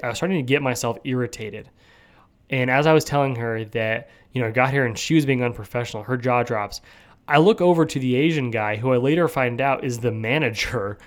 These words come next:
and I say, "And you are just plain rude." And I, dude,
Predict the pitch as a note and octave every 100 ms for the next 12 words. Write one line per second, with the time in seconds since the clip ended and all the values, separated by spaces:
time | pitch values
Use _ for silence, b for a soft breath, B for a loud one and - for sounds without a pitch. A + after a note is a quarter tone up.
0 | B B B B C3+ B2 A#2 C#3 B2+ B2+
1 | A#2+ A2 F#3+ C4 B2 G#2+ - C3+ A#2 G#2
2 | G#2+ D3 C#3 G2+ G2 b b b b _
3 | _ _ - B2+ A#2+ A#2 C#3 E3 F#3